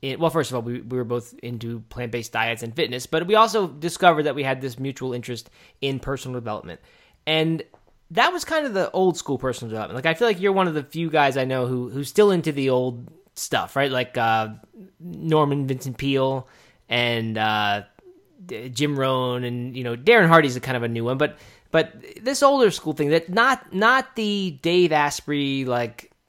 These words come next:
stand on a bed of nails and sleep on a bed of nails and drink the bulletproof coffee and do all this crazy stuff,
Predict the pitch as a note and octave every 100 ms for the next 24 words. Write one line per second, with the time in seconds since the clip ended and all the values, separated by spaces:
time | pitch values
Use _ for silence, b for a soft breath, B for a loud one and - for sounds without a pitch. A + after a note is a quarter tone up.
0 | _ - - C#3 B2+ B2 A#2+ A2+ B2+ B2
1 | B2 A#2 A2+ A#2 A2 A#2 C3 B2 B2 A2+
2 | A#2 A#2 A#2 A#2 B2 B2+ A#2+ A#2+ B2 B2+
3 | B2 B2+ A#2 A2+ B2 A#2+ A#2 C3+ A#2 A#2+
4 | - B2+ A#2+ A#2 - A2 G#2+